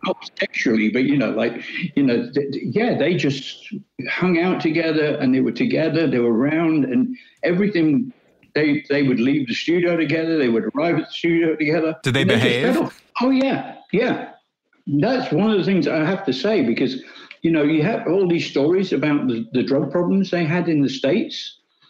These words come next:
Speaker 1: um, before they came to Berlin. And they came to Berlin. In the studio, the studio was always clean. There were no drugs about the studio.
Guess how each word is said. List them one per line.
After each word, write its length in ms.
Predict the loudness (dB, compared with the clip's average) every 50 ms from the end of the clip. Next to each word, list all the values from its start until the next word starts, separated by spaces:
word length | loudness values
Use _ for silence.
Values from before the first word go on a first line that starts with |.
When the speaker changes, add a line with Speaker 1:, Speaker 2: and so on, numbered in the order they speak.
| _ _ _ -4 -2
Speaker 1:
um, 300 | 0 2 2 2 2 2
before 320 | 0 0 0 0 0 2 2
they 120 | 2 0
came 220 | 2 0 0 0 2
to 80 | 0
Berlin. 680 | 0 0 0 0 2 2 2 2 0 0 -2 -4 -12 -20 _ _ -4
And 200 | -2 -2 -2 -4 _ -6
they 80 | -4 -2
came 240 | -2 0 0 0 0
to 100 | 0 0
Berlin. 300 | 0 0 -2 -2 -4 -8 -14 -20 -20 -20 _ _ _ -2
In 100 | 0 2
the 80 | 2 2
studio, 720 | 0 -2 -2 0 0 2 2 2 2 2 0 0 -2 -4
the 80 | -4 -6
studio 440 | -6 -6 -4 -2 0 0 2 2 2
was 180 | 0 0 -2
always 360 | -2 -2 -2 0 0 0 -2 -2
clean. 440 | -2 -2 0 0 0 0 -2 -6 _ _ _ _ _ _ _ _ _ _ _ _ _ _ _ _ _ _ _ _ -4
There 100 | 0 2
were 80 | 2 4
no 400 | 4 2 2 2 2 2 0 0
drugs 380 | 0 0 0 0 -2 -2 -4
about 240 | -4 -2 -2 -2 -4
the 80 | -4 -6
studio. 480 | -2 0 0 2 2 0 -2 -4 -8